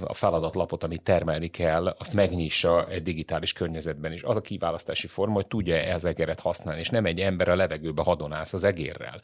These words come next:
Tehát, hogy, ö, azt szerintem itt egy oktatási kérdés van, és, ö,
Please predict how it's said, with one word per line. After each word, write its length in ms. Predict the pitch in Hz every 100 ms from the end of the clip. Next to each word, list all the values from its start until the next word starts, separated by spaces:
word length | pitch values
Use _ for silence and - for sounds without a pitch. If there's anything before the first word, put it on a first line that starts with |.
| - -
Tehát, 340 | - - 87 85
hogy, 200 | 90 82
ö, 240 | 92 92 90 -
azt 200 | - -
szerintem 280 | 90 87 92
itt 100 | 90
egy 100 | 92
oktatási 600 | 139 - - - - -
kérdés 480 | 85 - - - -
van, 300 | 98 131 131 - -
és, 340 | - 82 - 95
ö, 400 | 90 87 87